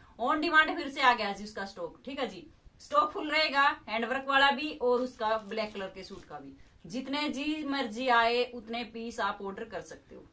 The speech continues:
ठीक है जी। जिसका order होगा, pending किसी का नहीं रखा जाएगा, Order जिसका माना जाएगा, जिसकी payment हो जाएगी, ठीक है जी।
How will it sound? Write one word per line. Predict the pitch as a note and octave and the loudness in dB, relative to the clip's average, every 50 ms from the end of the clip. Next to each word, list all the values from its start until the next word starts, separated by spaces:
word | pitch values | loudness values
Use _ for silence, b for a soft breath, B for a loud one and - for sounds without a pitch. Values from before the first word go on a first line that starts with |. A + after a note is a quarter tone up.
| _ - | _ -14
ठीक | A#3+ B3+ C4 | -10 -6 -6
है | A#3+ G3 | -6 -6
जी। | - E3 B B B B B B | -8 -10 B B B B B B
जिसका | F3 A3 B3+ B3 - C#4 C4+ C4 | -8 -8 -6 -2 2 4 6 6
order | C4 C4+ C4+ B3 C#4+ D#4 | 6 6 4 4 4 6
होगा, | D#4 D4 C4+ C4 C4+ C4+ D#4 | 6 6 8 8 6 6 6
pending | D4+ - - G#3+ G#3+ A#3 A#3+ B3 B3+ C4 C4+ C4+ | 4 0 -2 2 2 2 2 2 -2 -2 -4 -4
किसी | B3+ C4 B3 C4 C4+ | -6 -6 -6 -6 -4
का | C4 B3 A#3+ B3+ | 0 2 2 2
नहीं | B3+ G#3+ | 2 0
रखा | G#3+ G#3+ G#3+ A#3+ G#3+ | -4 -6 -6 -4 -4
जाएगा, | G#3 G#3+ A3+ A3+ A3+ B3 B3+ B3+ - - | -2 0 0 0 0 0 -2 -2 -2 -2
Order | A3 A#3 A#3 A3 B3 | 0 0 0 0 -2
जिसका | C4 G#3+ A#3+ A#3 - - A3 A3 | -4 -6 -6 -8 -4 0 0 0
माना | A3 G#3 G3+ G#3 G#3 G#3 | 2 0 -2 -4 -6 -8
जाएगा, | G#3 G#3+ A3 A3 A#3+ B3+ D4 D4+ b b b b | -8 -8 -6 -4 -4 -4 -4 -6 b b b b
जिसकी | G3+ A#3 A3+ - B3+ D4 | -10 -10 -8 -8 -6 -8
payment | D4 - B3 A3+ G#3+ G3 F3 E3+ E3 | -6 -4 -4 -4 -4 -4 -6 -8 -8
हो | D3+ C#3+ | -10 -10
जाएगी, | C#3 - - - - - - - - | -12 -14 -14 -16 -18 -20 -20 -18 -12
ठीक | - C4+ C#4 C#4+ | -10 -8 -6 -6
है | A#3+ | -6
जी। | F3+ D#3+ E3 - - | -6 -8 -12 -16 -20